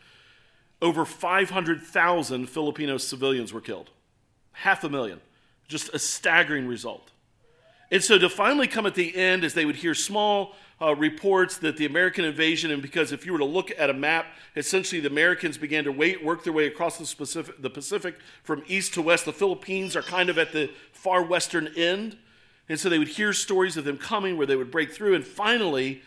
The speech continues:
they arrived on Leyte Island. And so Jo-, uh, General MacArthur finally shows up and says, "I have returned." It's an unbelievable moment of joy.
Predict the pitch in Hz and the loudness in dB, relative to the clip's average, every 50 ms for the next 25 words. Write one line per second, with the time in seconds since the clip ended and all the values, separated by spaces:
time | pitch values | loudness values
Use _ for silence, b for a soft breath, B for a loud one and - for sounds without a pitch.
0 | B B B B B - 139 151 160 156 151 147 160 170 170 180 165 165 139 139 | B B B B B 0 2 4 4 6 4 4 6 6 6 6 4 2 0 0
1 | 139 160 180 - - 160 143 139 - 143 151 180 190 202 214 226 220 - b b | 2 2 2 2 2 2 2 2 2 2 2 4 4 2 0 0 -2 -6 b b
2 | b b b b b b b b b b _ - 147 147 - - 175 156 151 151 | b b b b b b b b b b _ -8 -6 -4 0 2 4 6 6 4
3 | 147 127 - 170 170 175 170 156 160 151 - 156 151 135 185 180 175 160 160 151 | 4 2 0 0 0 0 0 -4 -6 -6 -8 -10 -2 0 2 2 2 2 0 -2
4 | - 170 165 160 156 - 165 139 - - 170 170 175 175 170 156 151 139 123 B | 0 0 0 0 0 -4 -6 -4 0 2 2 4 2 2 2 0 0 -2 -4 B
5 | B B B B B - - - 175 160 151 135 147 147 143 143 - - 147 135 | B B B B B -6 0 2 2 2 4 4 4 4 4 4 0 -2 -4 -4
6 | - - 151 139 139 135 - - - 139 139 143 147 147 151 147 147 - - 139 | -2 0 0 2 0 0 -2 -4 -2 0 2 2 2 2 0 -2 -6 -8 -4 -2
7 | 131 131 131 131 123 - - - 117 123 123 117 - - 180 175 165 139 120 113 | 0 0 0 -2 -4 -6 -12 -12 -10 -10 -8 -8 -6 -4 0 0 0 0 -2 -4
8 | 101 - - 151 147 - 156 143 151 165 175 202 208 208 196 170 147 135 147 151 | -8 -8 -6 -6 -6 -4 -6 -6 0 2 2 4 4 4 2 0 0 -2 -4 -4
9 | 139 139 139 135 131 123 117 104 131 139 139 165 208 220 | -2 0 0 0 -2 -4 -4 -4 -2 0 0 0 0 -2